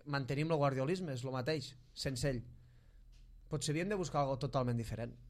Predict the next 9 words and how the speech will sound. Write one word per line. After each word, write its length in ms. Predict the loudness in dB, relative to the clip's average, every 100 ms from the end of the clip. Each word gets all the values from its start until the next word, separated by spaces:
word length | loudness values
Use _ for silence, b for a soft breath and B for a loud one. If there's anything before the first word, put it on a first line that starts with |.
| -20 -20 -6
Potser 340 | -4 4 6 6
la 120 | 4 4
junta 280 | 4 4
directiva 500 | 6 4 2 0 0
tenia 220 | 0 0 2
l'oportunitat, 640 | 2 0 -2 -2 -2 -2
perquè 120 | 0
la 100 | 0
junta, 320 | 0 0 0